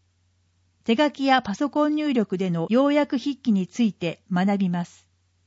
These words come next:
日時、七月三十日日曜、十時から十二時。対象者、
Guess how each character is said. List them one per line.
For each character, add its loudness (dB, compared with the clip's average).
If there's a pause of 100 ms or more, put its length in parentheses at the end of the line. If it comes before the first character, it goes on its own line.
(1000)
日 0
時、 -8 (460)
七 -4
月 0
三 2
十 2
日 -2 (120)
日 0
曜、 4 (800)
十 0
時 -4
か -2
ら -2
十 2
二 4
時。 -10 (960)
対 0
象 4
者、 -4